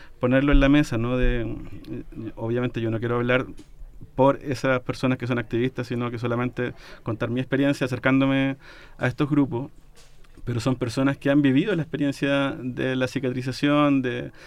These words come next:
eh, el uso de, de psicofármacos, los efectos adversos, eh, que han de-, intentado dejar los medicamentos, que han padecido electroshock,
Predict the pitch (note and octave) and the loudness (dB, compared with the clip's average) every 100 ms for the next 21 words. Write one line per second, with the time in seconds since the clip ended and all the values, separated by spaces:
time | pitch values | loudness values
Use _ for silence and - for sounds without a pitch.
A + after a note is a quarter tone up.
0 | - - - - A#2 A2+ A#2 B2 A#2+ - | -20 -20 -8 -4 -2 -2 -4 -8 -10 -14
1 | - B2 B2 B2+ B2 A#2+ A#2+ A#2 - - | -12 -4 -2 -2 -2 -2 -2 -4 -6 -8
2 | - - - A2+ A2+ A#2 A#2+ C#3+ C#3+ C#3 | -12 -12 -6 -4 -2 -2 2 4 6 4
3 | B2+ A#2+ A#2 A2+ A#2 A#2+ A2+ A2 C3 C#3 | 0 -2 -2 -4 -4 -2 -2 2 4 4
4 | C3+ - B2 B2 A#2 - - - - - | 2 -4 -4 -4 -8 -14 -20 -20 -20 -14
5 | - A2 G#2+ G#2+ A#2+ A#2 G#2+ A2+ A#2 G#2+ | -6 -4 -4 -2 -2 -2 -4 -4 -4 -2
6 | A#2+ A#2 A2 - C3 C3 C3 B2 B2+ C3 | 2 2 2 0 0 0 -2 -2 0 0
7 | C3 - B2 A#2+ A#2 - A#2 A2+ A#2 A2 | 0 -4 -6 -4 -6 -8 -6 -4 -4 -6
8 | A2 G#2 G#2 C3+ C3 B2+ A#2+ B2 A2+ B2+ | -4 -2 0 0 2 0 -2 -6 -2 0
9 | B2+ | 0